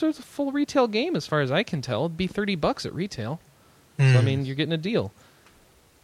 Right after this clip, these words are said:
Speaker 1: I don't know. But, uh,
Speaker 2: So
Speaker 1: yeah.
Speaker 2: was it released at retail at all?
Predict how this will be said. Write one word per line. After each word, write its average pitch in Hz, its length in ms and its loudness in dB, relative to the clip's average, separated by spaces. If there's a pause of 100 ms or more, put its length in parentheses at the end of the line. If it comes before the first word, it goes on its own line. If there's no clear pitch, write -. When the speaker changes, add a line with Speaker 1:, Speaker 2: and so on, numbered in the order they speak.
Speaker 1:
I - 40 -8
don't 151 160 -4
know. 131 120 -8 (1120)
But, 170 220 2
uh, 196 120 8
Speaker 2:
So 180 100 6
Speaker 1:
yeah. 269 80 6
Speaker 2:
was 254 100 6
it 156 60 4
released 156 260 4
at 156 60 0
retail 190 360 4
at - 80 4
all? 180 200 2